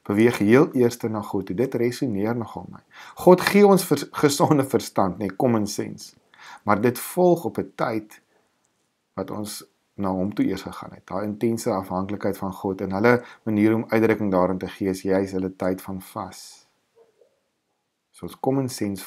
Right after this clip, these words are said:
volg na dit. Nog iets wat in my herhaal is, God het die laaste sê. Nie die diktators, die korruptes, die booswigte. Kom ons noem hulle die boelies van die wêreld nie. Nie die Hamane nie.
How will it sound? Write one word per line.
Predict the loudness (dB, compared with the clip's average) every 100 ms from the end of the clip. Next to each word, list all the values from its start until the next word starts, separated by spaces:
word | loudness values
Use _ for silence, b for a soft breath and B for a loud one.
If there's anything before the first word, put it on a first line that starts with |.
| -2
volg | -2 -2 -6 -20 _ _ _ _ -8
na | -6 -8
dit. | -10 -20 -20 _ _ _ _ _ _ _ _ _ _ _ _ _ b b b
Nog | 0 4
iets | 2
wat | 2
in | 2
my |
herhaal | 4 4 4 2
is, | -4 B B B -2
God | 4 4 2
het | -4 -4
die |
laaste | -4 -4 -6 -6 -10 -14
sê. | -14 -16 -16 _ _ _ _ _ _ _ _ -20 B 6
Nie | 8
die | 8
diktators, | 4 4 8 8 8 6 4 2
die | 2
korruptes, | 2 4 2 2 0 0 -12 b b b b
die | -2
booswigte. | 0 2 2 2 -6 2
Kom | 6
ons | 8
noem | 8
hulle | 8 6
die | 4 4
boelies | 6 8 6 4
van | 0
die | 0
wêreld | 0 0 0 -2 -6
nie. | -20 _ _ _ _ _ _ _ _ _ _ _ -2
Nie | 2 4
die |
Hamane | 4 2 0 -2 -4
nie. | -12